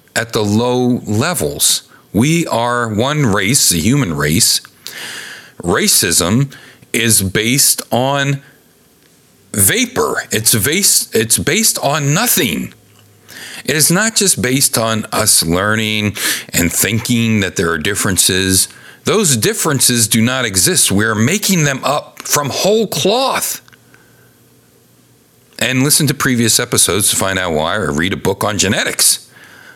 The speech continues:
a modern book on genetics, or, or social anthropology.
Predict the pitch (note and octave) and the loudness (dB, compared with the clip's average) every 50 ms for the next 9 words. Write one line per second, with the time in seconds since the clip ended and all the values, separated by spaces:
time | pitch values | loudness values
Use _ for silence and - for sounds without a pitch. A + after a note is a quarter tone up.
0 | - - A2+ B2 C#3 D3+ D#3 E3+ F#3 F3 D3+ A#2+ G#2+ G2+ G2 - - E2+ D#2 D2+ | -6 -4 -2 0 0 0 0 0 0 0 0 0 0 0 0 0 0 -2 -2 0
1 | C#2+ D2 D2 D2 C#2 B1+ B1+ - - - - - - - - - - - F2 F2+ | 0 0 -2 -2 -2 -4 -4 -2 -2 -2 -2 -4 -6 -14 -20 -18 -8 -4 -2 0
2 | E2+ - - - G2 G2 G2+ - - G2 F#2+ - - A2 G2+ A2+ A#2+ A2+ D3 A#2+ | 2 2 2 2 2 2 2 2 2 2 2 0 0 0 0 -2 -2 -2 -2 -2
3 | - E3+ F#3+ G#3 D#3+ F2+ - D3 C3+ - | 0 0 0 0 0 0 -2 -2 -4 -6